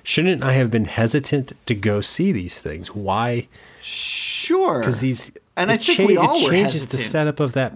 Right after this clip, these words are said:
Speaker 2: I think we were all
Speaker 1: Do you?
Speaker 2: hesitant. Yeah, of course we were hesitant to go
Speaker 1: But was
Speaker 2: back.
Speaker 1: that hesitancy based on that, or was it based on the prequels?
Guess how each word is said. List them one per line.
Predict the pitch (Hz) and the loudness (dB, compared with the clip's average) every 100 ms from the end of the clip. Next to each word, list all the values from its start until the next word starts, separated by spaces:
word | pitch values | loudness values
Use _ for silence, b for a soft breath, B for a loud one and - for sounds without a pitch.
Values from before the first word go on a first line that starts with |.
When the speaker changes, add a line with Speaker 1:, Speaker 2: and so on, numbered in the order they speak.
| - | -8
Speaker 2:
I | 147 | -8
think | - 320 | -4 -2
we | 190 | 0
were | 156 139 | 0 2
all | 165 262 | 2 2
Speaker 1:
Do | 160 135 | 2 2
you? | 202 | 2
Speaker 2:
hesitant. | 277 294 - | 0 -2 -4
Yeah, | 180 359 508 523 494 | -4 -2 0 2 2
of | - | 0
course | - 508 339 | 0 0 0
we | |
were | 262 160 | 0 2
hesitant | 139 135 131 131 123 | 0 -2 -4 -4 -4
to | |
go | 120 107 | -4 -4
Speaker 1:
But | 104 170 | 0 2
was | 165 | 2
Speaker 2:
back. | 226 202 | 0 0
Speaker 1:
that | |
hesitancy | 196 208 196 190 180 - 190 | 0 2 2 0 0 0 0
based | 135 147 151 - - | 0 0 0 -2 -4
on | 131 123 | -2 0
that, | 135 175 | 2 2
or | 143 | 2
was | 110 | 0
it | 101 | -2
based | 104 104 - | -2 -4 -4
on | 95 | -4
the | 92 | -6
prequels? | - 110 95 - - - - | -6 -6 -6 -8 -14 -12 -14